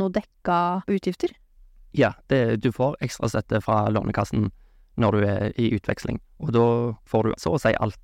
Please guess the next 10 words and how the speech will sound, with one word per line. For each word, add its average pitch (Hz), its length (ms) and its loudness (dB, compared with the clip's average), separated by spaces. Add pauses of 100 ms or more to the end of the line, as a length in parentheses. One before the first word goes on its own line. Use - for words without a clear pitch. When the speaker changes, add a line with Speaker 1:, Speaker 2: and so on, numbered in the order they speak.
Speaker 2:
i 107 320 2
januar, 101 380 2 (480)
med 110 180 4
unntak 107 300 0
av, 107 240 0
eh, 101 260 0
det - 160 -6
du - 80 -6
får - 280 -8
i 104 180 -4